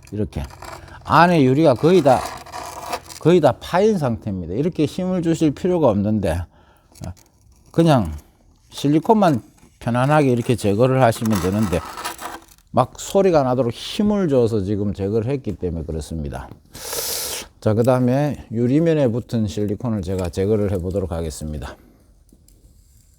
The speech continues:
뭐 별로 힘이 들지 않습니다. 칼만 잘 들면. 이렇게 한 번에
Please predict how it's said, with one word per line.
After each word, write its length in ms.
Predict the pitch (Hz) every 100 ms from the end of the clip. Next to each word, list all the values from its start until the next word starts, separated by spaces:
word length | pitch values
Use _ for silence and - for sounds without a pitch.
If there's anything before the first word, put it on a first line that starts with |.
| _ _ _ _ _ _ _ _ _ _ _
뭐 300 | - 160 139
별로 260 | 156 170 175
힘이 300 | - 214 196
들지 260 | 202 196
않습니다. 460 | 170 - 185 175 127
칼만 400 | - 160 151 160
잘 180 | 120 113
들면. 460 | 123 120 95 71 - _ _ _ _ _ _
이렇게 260 | - 165 160
한 300 | 120 135 147
번에 340 | 190 185 135